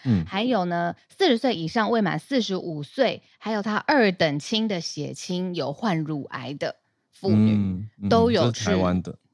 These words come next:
Speaker 2: 对，没错，这是台湾的状况，都有去补助他们每两年一次乳房 X 光的摄影筛检费用。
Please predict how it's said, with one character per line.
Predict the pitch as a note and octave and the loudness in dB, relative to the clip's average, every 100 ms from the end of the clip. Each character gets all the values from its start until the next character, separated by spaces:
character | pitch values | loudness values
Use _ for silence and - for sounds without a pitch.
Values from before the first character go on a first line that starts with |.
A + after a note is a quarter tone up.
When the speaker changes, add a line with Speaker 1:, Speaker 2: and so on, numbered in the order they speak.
| _ | _
Speaker 2:
对， | F#3+ | -2
没 | E3 D3 | 0 -2
错， | D#3+ D3+ | -4 -6
这 | D#3 | -6
是 | |
台 | E3+ D#3 | -8 -6
湾 | D3 D#3 | -4 -4
的 | |
状 | C#3 D3+ | -4 -4
况， | D#3+ | -4
都 | G#3 G#3 | -2 0
有 | F3 | 0
去 | C3+ - E3 | -2 -6 -6
补 | D#3 D#3+ | -6 -8
助 | D#3 G#3 | -4 -2
他 | F#3 F3 | -2 -2
们 | F3 D3+ B2+ _ - | -2 -2 -6 _ -6
每 | F#3 G3 | 0 2
两 | G#3 D#3+ C#3+ | 2 2 2
年 | D3+ - | -2 -4
一 | C3 D#3 | -6 -8
次 | - F#3 | -4 -4
乳 | D3+ C3+ | -2 -4
房 | C3+ | -4
X | G#2+ C#3 - | -6 -6 -8
光 | - C#3+ C#3+ | -6 -4 -4
的 | A2 F2+ _ - | -4 -6 _ -10
摄 | - F3+ | -4 -2
影 | G2 G2+ | -2 -8
筛 | - C3+ | -10 -10
检 | C#3 - | -10 -12
费 | - D3+ - | -14 -14 -12
用。 | C3 | -12